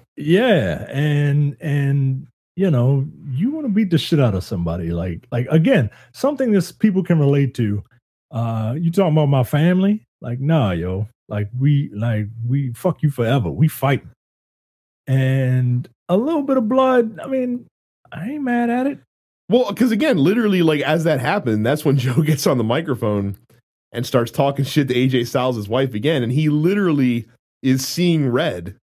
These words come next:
Speaker 2: and he goes on
Speaker 1: <laughs>
Speaker 2: fucking tilt. Um, and he grabs a chair and, and beats the brakes off of Joe, gets disqualified, so he retains the title but loses the match.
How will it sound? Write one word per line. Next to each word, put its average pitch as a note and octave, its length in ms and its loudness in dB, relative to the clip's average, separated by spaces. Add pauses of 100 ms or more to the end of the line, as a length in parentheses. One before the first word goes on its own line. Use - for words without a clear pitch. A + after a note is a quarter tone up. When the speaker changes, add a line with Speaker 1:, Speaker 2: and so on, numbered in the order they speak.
(360)
Speaker 2:
and E3+ 180 0
he F3 100 2
goes F#3+ 280 2
on F#3+ 220 0
Speaker 1:
<laughs> - 0 -
Speaker 2:
fucking F#3+ 380 0
tilt. - 340 -2 (1200)
Um, D3 420 0
and D3 100 0
he C3+ 60 2
grabs E3 320 0
a D#3 60 -4
chair D3+ 340 0
and, A2 180 -4
and A#2 240 -2
beats E3 240 -2
the - 80 2
brakes C3+ 400 0
off C3 200 0
of B2 120 -2
Joe, G#2 420 -2 (800)
gets D3+ 240 0
disqualified, G#2+ 840 -2
so - 180 -2
he A2 160 -4
retains A#2+ 400 -2
the A2 60 -6
title G2+ 260 -2
but G2+ 180 -2
loses A#2 360 0
the G#2 80 -4
match. E2 420 -10